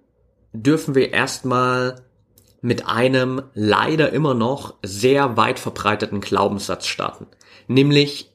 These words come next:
dem Glaubenssatz, mental zu trainieren,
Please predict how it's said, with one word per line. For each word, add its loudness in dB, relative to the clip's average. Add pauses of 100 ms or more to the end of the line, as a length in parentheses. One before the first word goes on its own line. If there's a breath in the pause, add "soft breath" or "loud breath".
(120)
dem 2
Glaubenssatz, -2 (420 soft breath)
mental 0
zu -6
trainieren, -2